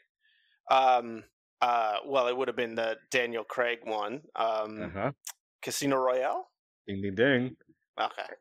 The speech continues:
Speaker 2: And this one is, number five is a Ben Stiller movie.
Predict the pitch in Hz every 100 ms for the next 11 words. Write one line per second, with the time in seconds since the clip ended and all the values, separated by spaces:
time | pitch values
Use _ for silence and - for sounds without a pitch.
0 | 113 113 113 107 110 127 - 131 123 120
1 | 127 113 107 107 104 117 113 - 113 113
2 | 110 - 104 101 95 95 95 95 95 87
3 | _ _ - 98 95 87 - 92 82 80
4 | 76 - - 82 76 73